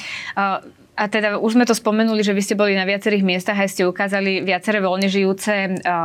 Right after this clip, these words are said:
živočichy. Napríklad tam bol medveď, hluchaň, boli tam aj bobre, a, aj hlavatky. Ako sa vyberali tie miesta a tie druhy, ktoré vlastne ukážete?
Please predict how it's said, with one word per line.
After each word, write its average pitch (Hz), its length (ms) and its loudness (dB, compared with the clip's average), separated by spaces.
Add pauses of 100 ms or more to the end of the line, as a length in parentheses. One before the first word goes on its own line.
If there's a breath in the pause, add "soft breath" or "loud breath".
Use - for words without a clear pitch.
(360)
živočichy. 185 480 0
Napríklad 214 640 -2
tam 190 160 -2
bol 156 160 0
medveď, 202 560 0
hluchaň, 190 640 0
boli 180 160 2
tam 180 180 0
aj 175 180 -4
bobre, 220 540 0
a, 175 320 0
aj 180 160 -2
hlavatky. 165 640 0 (280 loud breath)
Ako 349 200 -2
sa 330 80 4
vyberali 233 480 0
tie 214 160 0
miesta 202 400 0
a 190 80 -2
tie 185 160 0
druhy, 185 240 2
ktoré 185 320 -2
vlastne 165 320 -2
ukážete? 147 560 -6